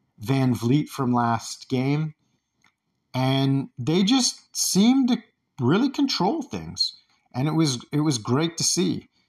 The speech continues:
Um, coming out of that timeout, as I said, um, Fred came in. He made some buckets. Yak hit some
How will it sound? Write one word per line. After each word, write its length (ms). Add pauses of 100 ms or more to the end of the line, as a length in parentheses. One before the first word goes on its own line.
(320)
Um, 720 (220)
coming 240
out 80
of 80
that 180
timeout, 540
as 100
I 100
said, 440 (580)
um, 600 (140)
Fred 460
came 300
in. 400
He 160
made 220
some 200
buckets. 480
Yak 380
hit 160
some 360